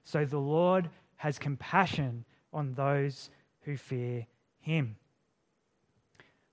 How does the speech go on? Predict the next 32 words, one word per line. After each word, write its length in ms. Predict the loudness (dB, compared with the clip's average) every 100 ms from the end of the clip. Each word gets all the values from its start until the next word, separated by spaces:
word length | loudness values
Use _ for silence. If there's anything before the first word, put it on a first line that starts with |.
| _
You 80 | -2
know, 120 | 2
we 140 | 6 8
know 380 | 10 10 10 8
that 440 | 6 6 4 -2
compassion 840 | -2 2 6 6 6 0 -2 -4 -2
is 520 | 4 6 6 4 -2 -6
a 120 | -4
truly 760 | -4 -4 0 2 2 2 0 -2 _ -6
beautiful 400 | -2 -2 -4 -6
thing, 340 | -4 -4 -6 -16 _
isn't 200 | -4 0
it? 140 | -2 -4 _ _ _ 2
Maybe 180 | 4 6
you 80 | 4
can 160 | 2
think 440 | -2 2 4 2 2
of 240 | 0 0 -6 -12 -4
an 100 | 0
example 680 | 0 2 6 6 4 0 0
of 240 | 2 0
compassion 800 | -2 -8 2 4 4 0 -2 -4
in 220 | -4 0
a 200 | 2 2 -2 -6 2
Netflix 720 | 2 4 2 2 -2 -10 -12
series 560 | -6 0 2 2 -2 -2
that 160 | -2 0
you've 180 | -4
been 260 | 0 0 0
binge 320 | 0 -2 -2
watching, 500 | -2 -2 -2 -6 -4
or 220 | -4 -6